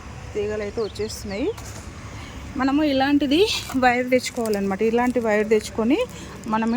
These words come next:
ఇట్లా, ఇట్లా కట్టేసుకోవాలన్నమాట. ఇక్కడ చూడండి, ఇట్లా కట్టేసుకోవాలి. ఇట్లా మనకు దొరుకుతుంది, హార్డ్వేర్ షాప్లో అడిగితే దొరుకుతుంది అనమాట. దొరికితే తెచ్చుకొని మనం ఇట్లా కట్టేసుకోవాలన్నమాట. చూడండి,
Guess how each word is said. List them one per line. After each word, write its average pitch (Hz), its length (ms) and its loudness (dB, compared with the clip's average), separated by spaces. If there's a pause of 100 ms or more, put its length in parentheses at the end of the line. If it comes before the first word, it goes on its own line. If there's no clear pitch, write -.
ఇట్లా, 220 160 -4 (140)
ఇట్లా 220 220 0
కట్టేసుకోవాలన్నమాట. 185 880 -2
ఇక్కడ 190 220 -6
చూడండి, 190 300 -2
ఇట్లా 190 200 -8
కట్టేసుకోవాలి. 180 640 -6 (1200)
ఇట్లా 196 200 0 (500)
మనకు 208 240 -2 (120)
దొరుకుతుంది, 226 480 2
హార్డ్వేర్ 202 380 4
షాప్లో 220 280 0
అడిగితే 196 320 2
దొరుకుతుంది 196 400 -2
అనమాట. 185 280 -2 (680)
దొరికితే - 560 -2 (140)
తెచ్చుకొని 254 540 2
మనం 247 140 2 (100)
ఇట్లా 254 160 -2 (360)
కట్టేసుకోవాలన్నమాట. 180 920 -6 (1700)
చూడండి, 185 340 -2